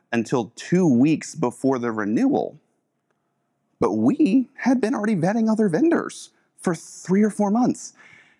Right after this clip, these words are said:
and they provided intent data. So I'm just saying, if you've got intent data, which has been talked about a lot today,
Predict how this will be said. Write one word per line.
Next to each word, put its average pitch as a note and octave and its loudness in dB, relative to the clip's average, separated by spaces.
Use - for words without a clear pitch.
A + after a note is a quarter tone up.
and C3+ -4
they D#3+ 4
provided D#3+ -2
intent E3 0
data. - -4
So - -2
I'm D3+ -2
just D#3+ -4
saying, D#3 -2
if - -4
you've A#2+ 2
got F3 -4
intent D#3 -6
data, G#2 -2
which A2 -8
has A#2 -8
been A2+ 0
talked - -6
about C3 -2
a F#2 -6
lot A2 -4
today, E2+ -6